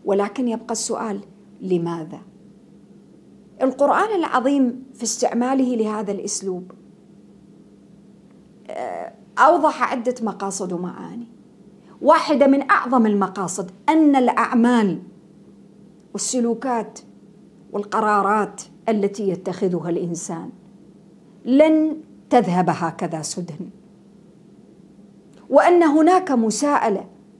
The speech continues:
ومحاسبة ومعاقبة وجزاء على كل الأعمال والسلوكات، حتى يستوعب الإنسان ويفهم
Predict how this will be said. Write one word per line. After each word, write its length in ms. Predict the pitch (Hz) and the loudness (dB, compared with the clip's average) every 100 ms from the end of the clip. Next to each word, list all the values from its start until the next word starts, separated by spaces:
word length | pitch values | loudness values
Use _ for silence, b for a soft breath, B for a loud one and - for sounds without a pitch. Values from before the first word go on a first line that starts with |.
| - - - | -20 -12 -2
ومحاسبة 840 | 208 220 277 262 262 262 208 175 - - - - - - - - _ - - | 0 0 0 0 0 0 -2 -4 -8 -20 -20 -20 -20 -20 -20 -20 _ -20 0
ومعاقبة 880 | 208 190 196 220 285 302 247 180 160 - - - - - - - | 2 4 2 0 0 2 0 0 -4 -10 -20 -20 -20 -20 -20 -10
وجزاء 680 | - 180 214 175 240 285 - - - - - - - | -2 2 4 4 2 0 -4 -10 -20 -20 -20 -20 -4
على 180 | 220 202 | 0 0
كل 260 | - 330 277 | 0 -2 0
الأعمال 500 | 226 - 240 208 175 | -2 -4 -4 -4 -6
والسلوكات، 720 | 170 - 165 - - 196 - - - - - - - - - - - - - - - - - B | -8 -10 -14 -16 -20 -20 -20 -20 -20 -20 -20 -20 -20 -20 -20 -20 -20 -20 -20 -20 -20 -20 -20 B
حتى 320 | - 311 - 320 | -2 -2 4 4
يستوعب 680 | 330 - - 427 392 302 | 4 2 4 6 6 6
الإنسان 560 | 285 269 277 - 320 311 | 4 2 0 0 2 4
ويفهم 720 | 269 240 254 - 180 190 156 | 6 6 4 2 -2 -2 -4